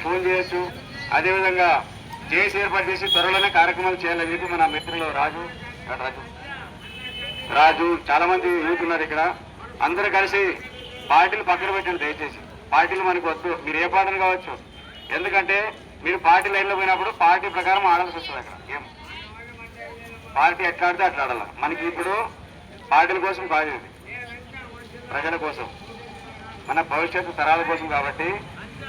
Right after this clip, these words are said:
పార్టీని మర్చిపోయి కొన్ని రోజులు ఎక్కడ పోదు పార్టీ, పార్టీ ఎక్కడ, ఎక్కడే ఆ జెండాలు ఎక్కడే ఉంటాయి, అవి ఎక్కడే ఉంటాయి. మన పిల్లల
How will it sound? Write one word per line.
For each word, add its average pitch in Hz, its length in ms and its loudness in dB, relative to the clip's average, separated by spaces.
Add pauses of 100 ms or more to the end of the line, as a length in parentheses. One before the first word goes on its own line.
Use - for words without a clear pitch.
(180)
పార్టీని - 440 6
మర్చిపోయి 196 400 2
కొన్ని 160 180 -2
రోజులు 151 180 -4 (180)
ఎక్కడ 180 200 -6
పోదు 190 180 -2
పార్టీ, 165 240 2 (1600)
పార్టీ 165 340 6
ఎక్కడ, 180 160 -4 (140)
ఎక్కడే 170 180 -2 (140)
ఆ - 20 6 (100)
జెండాలు 151 280 -2
ఎక్కడే 165 200 -4
ఉంటాయి, 170 160 0
అవి 156 80 0
ఎక్కడే 156 220 -6
ఉంటాయి. 131 220 -6 (440)
మన 160 120 2 (100)
పిల్లల 175 220 0